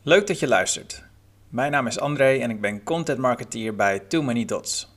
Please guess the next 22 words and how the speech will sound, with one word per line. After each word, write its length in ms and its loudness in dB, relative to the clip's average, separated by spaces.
een 200 -12
internetmarketingbureau 1200 -2
uit 340 -6
Tilburg. 540 -4
Specialist 680 -2
in 60 -4
het 120 -6
bedenken, 680 -2
ontwerpen 720 2
en 240 -2
bouwen 340 4
van 280 -4
converterende 600 -4
websites. 680 -10
Iedere 260 2
blogpost 520 2
die 100 -4
we 100 0
publiceren 760 0
lees 180 0
ik 120 -8
voor. 440 -4